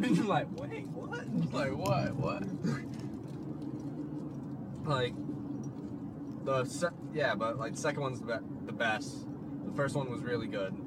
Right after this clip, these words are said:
Speaker 1: Spider-Man Three was complete shit. They should have just focused on Sandman.
Speaker 2: Yeah, I don't, I don't know why they
Speaker 1: And
Speaker 2: had
Speaker 1: it
Speaker 2: to bring, like,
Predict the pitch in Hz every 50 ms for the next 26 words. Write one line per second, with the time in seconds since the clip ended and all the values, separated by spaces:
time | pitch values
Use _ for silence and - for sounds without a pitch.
0 | - - - - - - - - - - - - - - - - - - - 113
1 | 113 113 110 107 - 120 120 120 113 113 104 - - - - 104 98 - - -
2 | 98 101 - - - - - 107 110 110 104 120 120 - - 123 120 113 - 123
3 | 117 - - - - 110 110 - - - - 110 110 101 95 92 - - - -
4 | - - - - - - - - - - - - 156 151 - - 143 151 156 151
5 | - 143 131 120 113 110 110 107 - - - - - 117 117 117 120 123 - 139
6 | 127 120 120 117 113 -